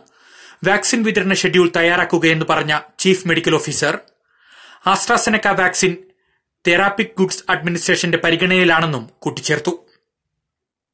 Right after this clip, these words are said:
ഓസ്ട്രേലിയൻ മാധ്യമപ്രവർത്തകൻ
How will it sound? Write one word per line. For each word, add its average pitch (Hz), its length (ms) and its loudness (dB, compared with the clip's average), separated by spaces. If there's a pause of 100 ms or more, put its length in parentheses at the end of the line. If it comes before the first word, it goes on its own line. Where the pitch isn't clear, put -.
(1500)
ഓസ്ട്രേലിയൻ 247 520 2
മാധ്യമപ്രവർത്തകൻ 190 880 0